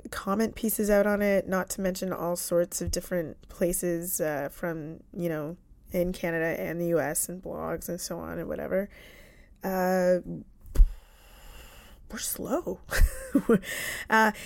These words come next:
in some ways, I think, like, in this particular case, like, if I was to do, like, a media analysis, like, it benefits us because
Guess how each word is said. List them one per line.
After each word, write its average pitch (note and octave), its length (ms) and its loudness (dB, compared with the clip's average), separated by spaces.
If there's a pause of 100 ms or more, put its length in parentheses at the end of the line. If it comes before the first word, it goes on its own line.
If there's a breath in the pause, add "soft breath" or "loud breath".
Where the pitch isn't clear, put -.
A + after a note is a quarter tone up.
in A#3+ 160 6
some E4 240 6
ways, C#4+ 220 8
I B3 100 8
think, G#3+ 340 2 (180)
like, F#3+ 200 6
in G#3 80 -2
this G3 160 2
particular F#3+ 480 2
case, F#3+ 320 2
like, E3 140 0
if E3 160 -8
I D#3 80 0
was D#3+ 160 -2
to - 80 -6
do, C#3 180 -4
like, - 160 -8
a - 40 -8
media D#3+ 360 -4
analysis, D#3 560 -6
like, - 140 -6
it D3+ 120 -8
benefits D#3 480 -6
us E3 400 -4
because - 680 -8